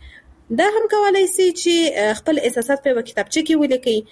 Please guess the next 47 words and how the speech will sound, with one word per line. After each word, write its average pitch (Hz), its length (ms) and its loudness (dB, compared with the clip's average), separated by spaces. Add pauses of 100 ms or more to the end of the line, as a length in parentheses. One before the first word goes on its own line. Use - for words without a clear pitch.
(220)
چې - 80 -8
دا 247 120 0
کار، 254 220 -2
آه، 202 400 0
کله 247 200 0
چې 247 100 -4
تاسې 247 240 -4
دغه 208 220 -2
خپل 277 240 -2
احساسات 240 500 -2
لیکئ، 226 300 0
دا 285 140 0
ستاسو 269 260 -2
سره 247 120 0
کومک 254 360 -2
کوي 269 160 2
چې 262 100 -4
تاسې 254 400 -2
د 190 200 -2
خپل 240 360 -2
احساس، 285 440 0 (480)
آه، 381 120 2
په 381 140 -4
ښه 349 140 0
ډول 320 200 2
سره 220 220 -2
وپېژنئ 196 480 -2
چې 180 240 -2 (400)
تاسې 339 220 2 (100)
په 320 60 0
اوس 311 320 0
مهال 240 380 0
کې 254 100 -4
یا 330 260 2
د، 214 60 -2
د 208 120 -4
لیکلو 208 380 0
پر 285 180 -2
مهال 220 340 -2
تاسې 294 400 0 (320)
څه 349 60 -2 (120)
احساس 285 360 0 (100)
لرئ 277 340 2
او 185 380 0
ستاسې 240 300 -2
هغه 220 220 -2
احساس 226 360 0